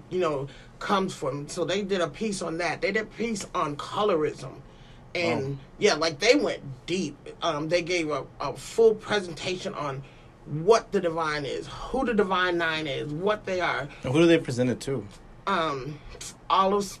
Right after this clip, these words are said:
Speaker 1: all of the students of
Speaker 2: Oh,
Speaker 1: Springdale
Speaker 2: really?
Speaker 1: High School.
Speaker 2: And it's led by them?
Speaker 1: Yes, it was led. It
Speaker 2: Oh,
Speaker 1: was
Speaker 2: that's cool.
Speaker 1: absolutely amazing.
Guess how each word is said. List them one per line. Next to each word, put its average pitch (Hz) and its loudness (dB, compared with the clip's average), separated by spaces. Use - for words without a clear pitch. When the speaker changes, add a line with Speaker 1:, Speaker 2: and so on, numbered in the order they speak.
Speaker 1:
all 214 8
of 175 0
the - -6
students 147 -4
of 151 -6
Speaker 2:
Oh, 139 -6
Speaker 1:
Springdale 156 -2
Speaker 2:
really? 110 4
Speaker 1:
High 113 4
School. 104 2
Speaker 2:
And 117 2
it's 117 0
led 127 4
by 120 4
them? 120 0
Speaker 1:
Yes, 147 0
it 170 2
was 147 0
led. 147 -2
It 185 2
Speaker 2:
Oh, - 6
Speaker 1:
was 180 0
Speaker 2:
that's - 0
cool. 196 -4
Speaker 1:
absolutely 156 0
amazing. 139 -6